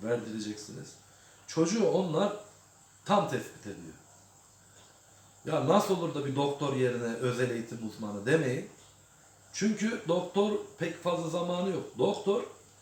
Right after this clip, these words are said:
bu, e, beyinsel grafiklerini çekebiliyor, M R'ını çekebiliyor,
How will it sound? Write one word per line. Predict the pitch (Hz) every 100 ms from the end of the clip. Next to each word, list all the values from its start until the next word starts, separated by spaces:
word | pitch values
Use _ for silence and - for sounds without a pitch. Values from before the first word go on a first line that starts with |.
| - - - - 151
bu, | 190 214 - -
e, | 120 110 117
beyinsel | 139 190 185 - 190 151
grafiklerini | 180 - - 175 175 175
çekebiliyor, | - 131 123 95 85 - 98 -
M | 139 156 160
R'ını | 160 160
çekebiliyor, | 123 110 95 - 73 80 92